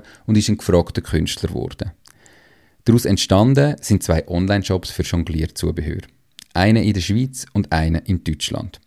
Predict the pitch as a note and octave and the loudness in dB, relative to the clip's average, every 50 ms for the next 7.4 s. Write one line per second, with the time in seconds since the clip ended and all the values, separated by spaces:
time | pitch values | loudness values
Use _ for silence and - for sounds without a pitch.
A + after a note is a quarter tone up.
0 | _ _ _ _ - _ _ _ - - - - G2+ G#2 G#2 G#2 F#2+ - - - | _ _ _ _ -20 _ _ _ -20 -14 -6 0 2 2 2 2 0 -2 0 2
1 | A#2+ C#3 C3 - - - B2+ C3 B2 C#3 C#3 C#3 - - G2+ G#2 - F#2 F2+ E2+ | 2 2 2 0 -2 2 2 2 2 2 -2 -4 -4 -2 -2 0 2 2 2 2
2 | E2+ F2 F#2+ - - A2+ G#2+ G#2 _ _ _ _ - - - - G2 F#2+ E2 D#2+ | 4 2 2 2 0 0 -2 -2 _ _ _ _ -12 -8 -2 0 0 0 0 0
3 | D#2 D#2 E2 F#2 F#2 - E2+ D#2+ E2+ - - - - - - - - - _ _ | 2 2 2 2 0 0 0 -2 -2 -2 -4 -4 -6 -6 -12 -16 -20 -20 _ _
4 | _ _ _ _ _ - - - - - - - - G#2+ A#2 A#2 - A2+ A#2 G#2+ | _ _ _ _ _ -20 -20 -20 -20 -20 -4 4 6 6 6 6 6 4 2 2
5 | - A2 A#2+ B2+ C3 C3 C#3 C3+ C3+ G2+ - G2+ G#2 G#2+ - - A2 G#2 G#2 - | 4 4 4 4 4 2 2 2 0 0 0 0 0 0 -4 -8 -6 -6 -4 -2
6 | - A2 G#2+ - - - - F2+ G2 A#2 B2+ B2 A#2 F#2+ G2 F#2+ - G#2 G2 G#2 | -2 -2 -2 -2 -8 -4 0 2 2 4 4 4 4 2 2 2 0 0 0 2
7 | G2+ G2+ G2+ - G2+ G2 G2+ G2+ | 0 0 -2 -2 -4 -2 -2 -4